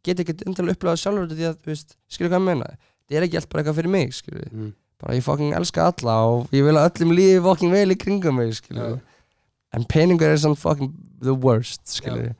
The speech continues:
Speaker 2: Já. Rót alls ills.
Speaker 1: Já, peningar, þú veist, já, mér langar að gera lag um hversu mikið ég hata pening, skilur.
Speaker 2: Mhm.
Speaker 1: Og ég hef alveg gert, ég á eitt illa lag sem er reyndar um bara, þú veist, eitthvað svona dót, þannig, þú veist.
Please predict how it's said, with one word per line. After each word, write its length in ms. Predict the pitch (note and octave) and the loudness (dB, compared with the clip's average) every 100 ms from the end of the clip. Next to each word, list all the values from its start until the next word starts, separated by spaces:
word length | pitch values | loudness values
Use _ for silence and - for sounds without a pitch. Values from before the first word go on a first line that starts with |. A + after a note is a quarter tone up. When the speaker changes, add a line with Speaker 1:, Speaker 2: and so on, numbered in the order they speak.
| _ _ _ _ _ | _ _ _ _ _
Speaker 2:
Já. 60 | C3 | -4
Rót 240 | B2 A#2+ | -2 -2
alls 180 | B2+ A2 | -4 -4
ills. 360 | A#2+ A2+ - - _ - | -4 -4 -10 -14 _ -6
Speaker 1:
Já, 180 | G#2 G#2+ - | -4 -4 -6
peningar, 800 | - B2 B2 B2 A#2+ A#2 A2+ A2+ _ _ _ - | -2 0 0 0 0 2 0 -4 _ _ _ -6
þú 60 | |
veist, 160 | A2 G2+ - | -4 -4 -2
já, 240 | B2 B2+ | 2 2
mér 140 | C3+ C3+ | 2 2
langar 180 | C#3 | 2
að 40 | C3+ | 0
gera 120 | C3+ | 0
lag 400 | B2 B2+ C#3+ A#2+ | 0 0 0 0
um 140 | A2 A2+ | -2 -4
hversu 180 | A#2 A2+ | -6 -4
mikið 140 | A2+ | 0
ég 60 | A2+ | 0
hata 160 | A2 - | -2 -4
pening, 240 | A2 A2 | -4 -4
skilur. 320 | G#2 - B2+ A#2+ | -6 -12 -8 -4
Speaker 2:
Mhm. 200 | A2+ A2+ - _ _ _ | -4 -6 -10 _ _ _
Speaker 1:
Og 60 | - | 0
ég 60 | |
hef 120 | B2+ C3+ | 2 2
alveg 140 | A#2 | 0
gert, 200 | B2 G#2+ | 0 -2
ég 100 | B2 | 0
á 60 | A#2+ | 2
eitt 120 | B2 | 2
illa 260 | B2+ C3 A2 | 2 2 2
lag 200 | A#2 G#2+ | 2 0
sem 200 | - A#2 | 0 0
er 100 | A2+ | 2
reyndar 380 | A#2 A2 G#2+ - | 2 0 -2 0
um 220 | A#2 A2 | 0 0
bara, 320 | A2+ A2 A2+ | 0 -2 -2
þú 140 | - A2+ | -2 -2
veist, 240 | A2+ - | -2 -10
eitthvað 240 | C3+ A#2 A2+ | -14 -8 -2
svona 180 | A2+ A2+ | -2 0
dót, 220 | A2+ - | -2 -4
þannig, 220 | - G#2+ | -10 -10
þú 20 | |
veist. 240 | A2 - | -12 -16